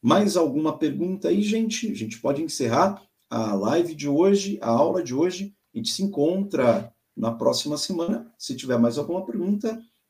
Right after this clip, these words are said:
a gente aqui, a gente pode, é, deixar pra que vocês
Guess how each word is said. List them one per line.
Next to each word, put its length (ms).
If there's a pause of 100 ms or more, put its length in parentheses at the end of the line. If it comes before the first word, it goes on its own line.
(100)
a 100
gente 300
aqui, 420 (840)
a 140
gente 280
pode, 600 (220)
é, 180
deixar 320
pra 140
que 80
vocês 320